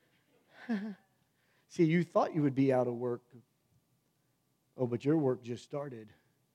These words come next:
because of a lack of integrity. And the builder recognized what all of us will recognize one day. Hopefully it's today that you are building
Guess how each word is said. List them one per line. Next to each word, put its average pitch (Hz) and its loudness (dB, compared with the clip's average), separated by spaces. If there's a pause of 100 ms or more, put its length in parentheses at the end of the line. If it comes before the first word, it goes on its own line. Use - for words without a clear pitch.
(560)
because 123 -6
of 113 -10
a 117 -8
lack 143 -2
of 120 -6 (1600)
integrity. 123 -2 (2000)
And 139 -6
the 139 4
builder 156 6
recognized 147 0
what 135 0
all 160 6
of 151 2
us 139 0
will 160 4
recognize 123 -4
one 113 -14
day. 117 -16 (1900)
Hopefully 143 -2
it's 135 -8
today 127 -2 (2000)
that 147 -6
you 143 4
are 131 2
building 131 4